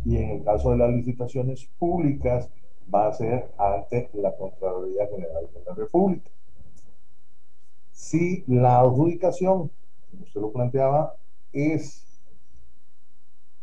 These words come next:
y consideramos que no debe ser, porque con algunos factores no fueron bien ponderados por las personas que hicieron la, la, el análisis de la misma, de la institución,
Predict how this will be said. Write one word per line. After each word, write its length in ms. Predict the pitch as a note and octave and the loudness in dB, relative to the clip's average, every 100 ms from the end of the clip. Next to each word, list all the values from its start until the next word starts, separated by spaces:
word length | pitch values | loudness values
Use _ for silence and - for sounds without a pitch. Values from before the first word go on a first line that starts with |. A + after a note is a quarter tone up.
| - - | -4 -4
y 120 | A2 | -4
consideramos 580 | - G2+ F#2+ F2+ A#2+ B2 | -4 -6 -4 -4 -2 -2
que 100 | - - | -4 -4
no 160 | G2+ A2 | -2 0
debe 300 | A2+ B2+ B2 | 0 0 0
ser, 220 | A#2+ - | 0 -2
porque 200 | A#2+ - | -4 -6
con 120 | - - | -6 -6
algunos 360 | - - - | -6 -6 -6
factores 560 | A#2+ - C3+ G2 - - - - - - - F#2+ - | -6 -2 -2 -2 -4 -6 -6 -6 -6 -6 -6 -6 -6
no 120 | F#2+ | -4
fueron 320 | G2+ G2 G#2 G2 | -4 -4 -4 -6
bien 180 | G2+ | -6
ponderados 560 | G2+ G#2 G#2+ G2+ G#2+ - - | -6 -4 -2 -2 -2 -4 -4
por 140 | A#2+ | -2
las 120 | A2+ | -2
personas 400 | - B2 A#2 A#2+ | -4 -4 -4 -4
que 160 | - A#2 | -2 -4
hicieron 600 | A2+ - A2 A#2 A#2+ A2+ | -4 -4 -4 -4 -4 -2
la, 200 | A2 G2+ - - - G2+ | -4 -4 -4 -6 -4 -2
la, 160 | G2+ | 0
el 180 | G2+ G#2+ | 0 0
análisis 420 | G2+ G2 G2+ A#2 | 0 0 -2 -2
de 80 | A#2+ | 0
la 80 | B2+ | 2
misma, 420 | D3+ C#3+ C#3+ C#3 - | 4 6 4 4 -2
de 80 | |
la 60 | F2+ | -6
institución, 560 | F#2+ A#2+ - D#3 E3+ | -6 -6 -2 -2 -2